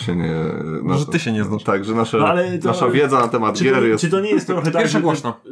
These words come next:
Speaker 3: czy to nie jest trochę tak, że te Pandemic i Legacy idą jeszcze na tym wow, no bo ten
Speaker 2: E, no
Speaker 3: Legacy
Speaker 2: tak, no,
Speaker 3: jeden,
Speaker 2: no
Speaker 3: że
Speaker 2: być
Speaker 3: on ma,
Speaker 2: może,
Speaker 3: kurde,
Speaker 2: ale
Speaker 3: drugie miejsce ma na B I G,
Speaker 2: ale to
Speaker 3: nie?
Speaker 2: ja uważam odwrotnie, że jest, jak masz takie oczekiwania, to bardzo łatwo spaść z tego konia.
Speaker 3: No i
Speaker 2: A to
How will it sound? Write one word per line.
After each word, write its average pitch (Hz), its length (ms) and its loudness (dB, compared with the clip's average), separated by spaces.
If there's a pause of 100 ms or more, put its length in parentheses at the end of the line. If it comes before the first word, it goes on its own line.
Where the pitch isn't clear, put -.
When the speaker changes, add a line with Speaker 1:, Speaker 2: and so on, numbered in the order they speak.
Speaker 3:
czy 156 120 -2
to 175 120 0
nie 190 100 0
jest 175 140 0
trochę 143 180 -2
tak, 151 180 0
że 143 100 0
te 135 100 0
Pandemic 135 580 0
i 131 40 2
Legacy 131 480 0
idą 131 420 0
jeszcze 127 260 -2
na 120 100 0
tym 120 180 -2
wow, 117 260 2
no 120 100 -4
bo 120 120 -2
ten 117 320 -6
Speaker 2:
E, - 100 -12
no - 100 -4
Speaker 3:
Legacy 208 280 2
Speaker 2:
tak, 143 100 2
no, 139 60 4
Speaker 3:
jeden, 135 440 2
Speaker 2:
no 196 140 0
Speaker 3:
że - 100 0
Speaker 2:
być - 60 0
Speaker 3:
on - 60 4
ma, - 60 4
Speaker 2:
może, - 240 2
Speaker 3:
kurde, 165 100 0
Speaker 2:
ale 143 140 2
Speaker 3:
drugie 156 260 4
miejsce 180 240 -2
ma 123 80 0
na 123 100 0
B 123 100 2
I 117 100 -2
G, 131 40 -4
Speaker 2:
ale 170 140 0
to 190 80 0
Speaker 3:
nie? 190 60 2
Speaker 2:
ja 190 60 4
uważam 185 280 0
odwrotnie, 185 400 0
że 143 120 0
jest, - 240 -6
jak 139 220 -2
masz 156 300 0
takie 151 200 -4
oczekiwania, 143 580 -2
to 165 160 -4
bardzo 151 240 -2
łatwo 151 240 -4
spaść 160 260 -6
z - 60 -16
tego 147 200 -2
konia. 123 340 -2 (280)
Speaker 3:
No 120 220 -6
i - 40 0
Speaker 2:
A 131 460 4
to - 80 -20